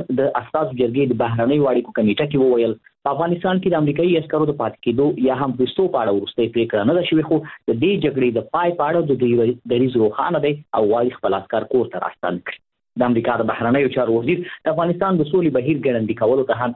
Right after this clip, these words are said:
اشاره وکړه. ویې ویل، امریکا یوازې دا هڅه نه کوي، بلکې غواړي د ملګرو ملتونو په ګډون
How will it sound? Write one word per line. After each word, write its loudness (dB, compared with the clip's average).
اشاره 0
وکړه. 0
ویې 4
ویل، 2
امریکا 0
یوازې 0
دا 0
هڅه 0
نه 0
کوي، -2
بلکې 2
غواړي 2
د 2
ملګرو 2
ملتونو 2
په -2
ګډون 2